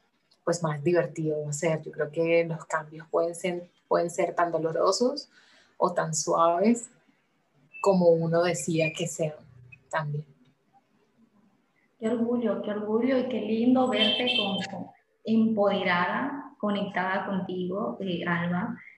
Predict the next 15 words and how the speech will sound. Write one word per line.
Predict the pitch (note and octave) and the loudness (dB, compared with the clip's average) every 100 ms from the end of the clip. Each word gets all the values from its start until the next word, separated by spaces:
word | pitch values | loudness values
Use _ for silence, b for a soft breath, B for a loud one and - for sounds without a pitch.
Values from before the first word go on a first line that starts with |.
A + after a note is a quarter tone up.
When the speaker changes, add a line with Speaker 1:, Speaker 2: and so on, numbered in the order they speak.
| _ | _
Speaker 2:
Y | G3+ | 2
es | G#3 A3+ | 4 6
lindo | A3+ A#3+ A#3+ | 6 6 4
poder | G#3+ G3 G3+ A3 | 4 4 4 2
que, | A3 - G#3 | 0 0 0
que | F#3+ | 0
lo | F#3+ G#3+ | 0 0
digas, | G#3+ A3+ A3+ | 2 2 2
lo | G#3 | 0
transmitas | F#3+ F3+ G3+ G3+ G3+ G#3+ A3 G3 | -2 -2 -2 -2 -2 0 0 -2
y | F#3+ F3 F3+ | -2 -2 -2
para | F#3+ F3+ | 0 2
que, | F#3 - | 0 -2
como | F#3 | 0
decía, | F3+ F#3 G3+ G#3 G#3+ | 0 -2 0 0 0